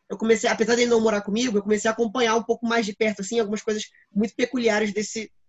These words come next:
de como a criança enxerga o mundo, de como as crianças em geral enxergam o mundo, tá? Tipo, a criança pega, sei lá, um abajur e ela não sabe o que é um abajur.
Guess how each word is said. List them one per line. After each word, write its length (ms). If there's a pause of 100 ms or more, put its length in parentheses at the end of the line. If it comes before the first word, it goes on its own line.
(200)
de 80
como 160
a 40
criança 520
enxerga 400
o 40
mundo, 260
de 60
como 160
as 80
crianças 380
em 80
geral 260
enxergam 340
o 40
mundo, 240
tá? 120
Tipo, 360 (280)
a 80
criança 260
pega, 240
sei 120
lá, 80
um 100
abajur 500
e 40
ela 100
não 80
sabe 180
o 20
que 80
é 20
um 40
abajur. 460